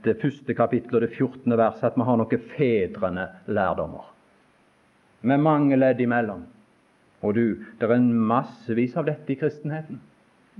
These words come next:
Tradisjoner, overlevert kirkefedre, hva er dette her for noe? Det er et tilsvarende system. Det hindrer din direkte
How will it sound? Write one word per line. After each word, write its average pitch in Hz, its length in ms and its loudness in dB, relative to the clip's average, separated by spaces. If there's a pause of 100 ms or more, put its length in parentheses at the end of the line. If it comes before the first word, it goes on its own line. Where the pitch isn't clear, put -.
(480)
Tradisjoner, 160 880 0 (500)
overlevert 185 720 4
kirkefedre, 214 1040 2
hva 190 200 2
er 262 100 -2
dette 262 160 -4
her 262 100 -4
for 254 140 -8
noe? - 180 -14 (160)
Det 147 80 4
er 151 60 0
et - 160 -14
tilsvarende 156 640 0
system. 127 460 -2 (3000)
Det 110 200 4 (120)
hindrer 123 640 0 (240)
din 175 640 2 (320)
direkte 135 1040 -2